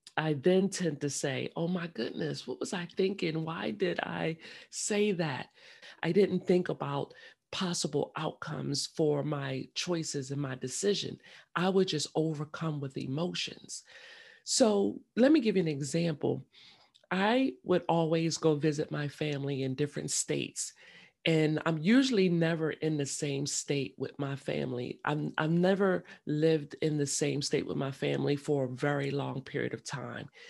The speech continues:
because I'm one of those people that likes new scenery. I like new environments. I, I like new things when it comes to where I live. So I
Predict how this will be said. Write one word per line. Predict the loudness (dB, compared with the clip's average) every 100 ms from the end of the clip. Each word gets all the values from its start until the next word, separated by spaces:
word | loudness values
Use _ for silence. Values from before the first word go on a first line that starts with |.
| -12
because | -8 -2 0 2 0 -2 -6
I'm | -2 0 2
one | 2
of | 2
those | -2 -4
people | -6 -4 -2 -2
that | -4 -6 -12 -20 -20 -16 -4
likes | 0 0 0 -2 0
new | 2 4 4 4 0
scenery. | 0 2 4 4 2 -2 -4 -4
I | -6
like | -4 -4 -4 -2
new | 0 0
environments. | 0 -2 -2 -2 -4 -6
I, | -6 -6 -8 -6
I | -2
like | -2 -2
new | 0 0
things | 0 0 2 2 0 -2 -4 -8 -16 -20 -14 0
when | 2
it | 2 0
comes | -2 0 -2
to | -2 -2
where | 0 -2
I | -4
live. | -4 -2 -4 -6 -12 -20 -14
So | -6 0 0 0
I | -4